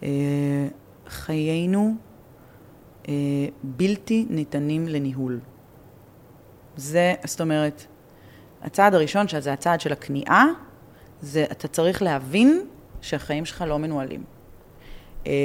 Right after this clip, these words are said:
אז, ו-, וזה כאילו בעיניי בעיקר מה שמבדיל בין מישהו שמשתמש מדי פעם במגננות, אה, לבין מישהו שהמגננות האלה כבר מנ-, מנהלות אותו.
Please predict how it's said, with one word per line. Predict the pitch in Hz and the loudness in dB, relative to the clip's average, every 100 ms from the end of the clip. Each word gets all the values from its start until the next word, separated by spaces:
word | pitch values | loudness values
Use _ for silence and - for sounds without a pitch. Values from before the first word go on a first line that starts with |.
| 139 139 139 139 135 | 2 2 2 0 -2
אז, | 135 131 127 - - | -6 -6 -10 -16 -16
ו-, | 139 143 135 - - | -6 -4 -6 -8 -14
וזה | 139 139 135 202 247 - | -6 -6 -2 0 0 -2
כאילו | - 302 277 247 | -4 -2 -2 0
בעיניי | 269 262 285 277 | 0 2 2 2
בעיקר | 233 226 220 269 269 | 2 0 0 0 2
מה | 175 156 | 2 0
שמבדיל | - 208 208 262 262 | 0 0 2 2 2
בין | 165 160 160 | 2 0 0
מישהו | 170 180 214 202 190 - - - - - - - | -2 0 0 0 -2 -8 -20 -20 -20 -20 -20 -16
שמשתמש | - 170 160 151 - 151 170 180 | -6 -2 0 0 -2 2 2 2
מדי | 180 151 165 180 | 2 4 4 6
פעם | 170 151 165 | 6 6 4
במגננות, | 185 180 202 196 139 127 - - - - - - - - - - - - - | 2 2 2 4 2 -2 -8 -18 -20 -20 -20 -20 -20 -20 -20 -20 -20 -20 -4
אה, | 147 143 143 143 143 139 | 0 2 4 4 4 2
לבין | 143 143 147 | 2 0 2
מישהו | 190 - 254 | 2 2 0
שהמגננות | 170 143 139 143 139 180 262 | 2 2 0 0 2 4 4
האלה | 262 196 190 | 6 4 4
כבר | 190 143 147 - - | 0 -4 -4 -4 -6
מנ-, | 151 139 135 - | -4 -4 -6 -8
מנהלות | 147 135 127 123 135 135 | -8 -6 -6 -4 -4 -6
אותו. | - - | -14 -16